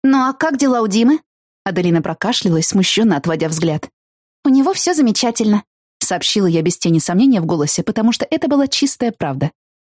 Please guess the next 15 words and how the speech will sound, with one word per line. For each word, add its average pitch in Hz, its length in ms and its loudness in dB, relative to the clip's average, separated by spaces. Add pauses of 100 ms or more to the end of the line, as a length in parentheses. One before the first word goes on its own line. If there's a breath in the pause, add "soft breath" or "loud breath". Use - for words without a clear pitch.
(260)
Перед 214 220 -2
отъездом 226 500 2
в 175 40 4
воинскую 196 420 0
часть - 340 -4
Митя 285 240 2
провёл 247 300 -2
целую 226 320 0
неделю 233 320 2
в 269 60 2
Омске, 170 380 0
в 170 80 4
доме 190 220 0
своего 180 300 -2
отца. 175 360 -4